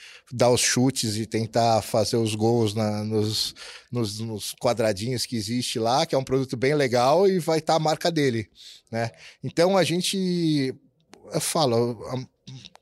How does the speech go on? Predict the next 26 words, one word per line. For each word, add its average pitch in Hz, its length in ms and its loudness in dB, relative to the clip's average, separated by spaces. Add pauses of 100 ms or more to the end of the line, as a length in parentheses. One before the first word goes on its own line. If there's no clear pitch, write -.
(200)
maioria 190 400 4
dos, 196 140 0
dos 160 240 -6
torcedores 151 540 0
sabem, 151 420 2
eles 143 160 2
acompanham 170 520 2
o - 20 0
clube, 127 220 0
eles 135 120 0
sabem 151 340 2
o 131 80 0
que 131 120 -2
eles, 113 280 -2 (480)
é, - 160 -4
isso 208 200 0
é 196 40 4
importante 156 520 0
ouvir 131 160 2
o 156 40 2
torcedor 143 440 0
e 170 80 4
ele 190 160 2
tem 180 160 2
razão, 135 500 2
né? 110 200 -6